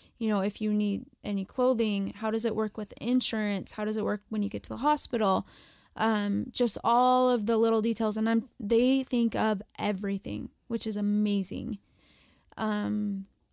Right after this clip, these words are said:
and so that was the next step. And then after you get legal all squared away, then you have to go to the clinic and they put you on birth control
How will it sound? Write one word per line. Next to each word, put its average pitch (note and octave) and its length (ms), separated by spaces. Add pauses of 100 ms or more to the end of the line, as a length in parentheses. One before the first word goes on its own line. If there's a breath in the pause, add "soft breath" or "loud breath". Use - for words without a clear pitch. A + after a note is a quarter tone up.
and A3+ 160
so A3+ 180
that A3+ 220
was B3 200
the B3 120
next G#3+ 280
step. G#3+ 240
And A3+ 200
then A3 140
after G#3+ 840 (360)
you A3 320
get - 240
legal G#3 360
all G3+ 220
squared G#3 320
away, G3+ 320 (1500 soft breath)
then A#3+ 520 (640)
you A3+ 180
have G3+ 400
to G#3+ 420
go G3+ 220
to - 140
the A3 80
clinic G3+ 400
and G#3+ 140
they G#3 80
put - 200
you A3+ 100
on C4+ 120
birth A#3 240
control G#3 500